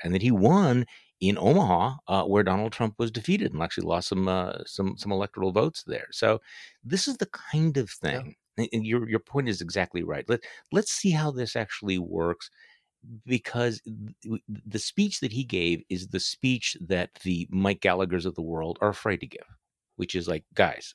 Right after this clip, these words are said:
Speaker 1: okay, I, y-, you know who I am, you know what my priorities are, and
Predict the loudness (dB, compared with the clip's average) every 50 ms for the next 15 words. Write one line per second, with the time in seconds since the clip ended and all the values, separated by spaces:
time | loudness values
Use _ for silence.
0 | -6 -6 -4 -4 -6 -8 -8 -12 _ _ -20 _ _ _ _ _ _ _ 2 2
1 | 4 4 2 0 2 4 4 6 6 6 6 4 2 2 2 2 2 2 0 0
2 | -2 0 0 0 2 2 0 -2 -2 -2 -2 0 0 2 2 2 2 2 0 0
3 | 0 0 0 2 2 0 0 0 -4 -6 -4